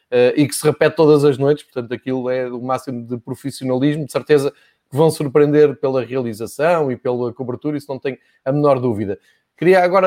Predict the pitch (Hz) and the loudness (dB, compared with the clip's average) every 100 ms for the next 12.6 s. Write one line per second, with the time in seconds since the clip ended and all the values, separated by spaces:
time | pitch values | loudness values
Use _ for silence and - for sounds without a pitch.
0 | 175 170 160 160 175 170 165 147 180 185 | 2 0 -2 -2 0 0 0 2 0 0
1 | 165 160 147 165 151 156 156 156 147 160 | -4 -6 -2 -2 -2 -4 -6 -4 -6 -4
2 | 147 143 135 123 120 117 - 117 113 110 | 0 0 0 -4 -10 -14 -10 -6 -4 -6
3 | 107 _ _ 120 127 143 139 127 135 123 | -10 _ _ -4 2 4 4 4 0 0
4 | 139 143 143 143 147 151 - _ _ - | 0 0 2 2 4 2 -2 _ _ -2
5 | 143 123 160 156 165 165 - 160 139 185 | -2 -2 -2 0 0 -4 -4 -6 -2 -4
6 | 147 - 165 151 160 160 160 151 151 - | -4 -12 -14 -6 -4 -2 -4 -4 -6 -4
7 | 151 160 170 - 151 - 143 147 139 131 | -4 -2 -4 -6 -8 -8 -8 -6 -4 0
8 | 143 143 143 139 - - 98 110 120 127 | 2 2 0 -6 -12 -20 -12 -8 -4 -2
9 | 123 135 113 127 - 131 139 135 _ _ | -2 -4 -8 -6 0 2 2 -4 _ _
10 | _ - - 147 135 143 143 143 139 139 | _ -12 -2 0 2 2 2 2 2 2
11 | 139 143 131 123 - _ - 123 139 127 | 2 2 2 -6 -10 _ -6 -4 -2 -4
12 | 127 127 113 98 - - | -2 -2 -2 -4 -6 -20